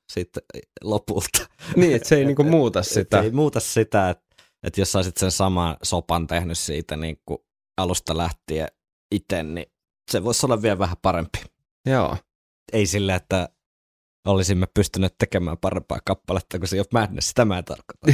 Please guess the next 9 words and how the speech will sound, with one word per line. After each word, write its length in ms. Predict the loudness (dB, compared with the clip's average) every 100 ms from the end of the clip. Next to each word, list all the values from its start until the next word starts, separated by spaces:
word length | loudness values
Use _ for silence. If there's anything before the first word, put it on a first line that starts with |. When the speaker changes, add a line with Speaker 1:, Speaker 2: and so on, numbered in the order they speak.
| 4
Speaker 2:
<laughs> 40 | 0
Speaker 1:
Li-, 120 | -2 0
liikutaan 420 | 0 0 0 2
puhtaasti 440 | 0 0 -2 -4 -4
täällä 160 | -2 -2
ruokamaailmassa 840 | 0 -2 -2 -8 -8 -8 -8 -8 -8
nyt. 220 | -10 -14 _ _ _ _ _ _ 2
Speaker 2:
Kyllä. 300 | 4 4 2
Speaker 1:
<laughs> 60 | -2